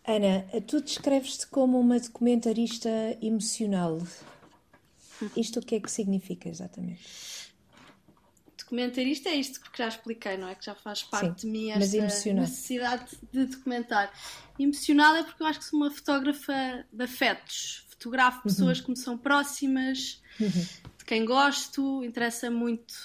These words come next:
Speaker 2: fotografar, documentar esta intimidade.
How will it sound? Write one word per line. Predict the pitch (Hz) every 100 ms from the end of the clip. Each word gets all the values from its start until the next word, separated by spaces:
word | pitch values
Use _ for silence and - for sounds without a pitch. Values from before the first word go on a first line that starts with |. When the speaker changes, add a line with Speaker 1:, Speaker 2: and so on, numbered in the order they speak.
| -
Speaker 2:
fotografar, | - - - 233 233 233 254 247 233
documentar | - - 233 226 220 240 240 233 233 226 - _
esta | - 220 233
intimidade. | 220 - 220 220 240 262 269 277